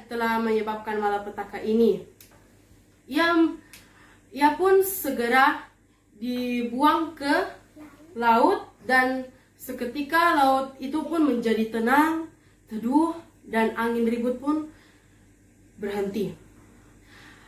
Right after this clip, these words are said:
Bagaimana nasib Yunus? Apakah dia mati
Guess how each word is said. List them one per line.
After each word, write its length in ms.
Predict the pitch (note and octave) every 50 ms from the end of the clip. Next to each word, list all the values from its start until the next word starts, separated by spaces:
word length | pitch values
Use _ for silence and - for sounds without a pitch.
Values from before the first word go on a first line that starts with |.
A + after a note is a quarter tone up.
| - - - - - -
Bagaimana 400 | G3+ A3+ A#3 C#4+ D4 D#4+ G4 A4 A#4 A#4 A#4 A4+
nasib 320 | G4 - D4 D4 C#4 -
Yunus? 480 | G3+ F#3+ F#3 F#3+ A3 C#4 - - - -
Apakah 480 | A3+ A3+ A#3 A3 A3 A3+ A3+ A3 A3
dia 240 | G#3+ A3 G#3 G#3 G#3
mati 400 | G3+ G3 G3 G3 - D#4 F4 G#4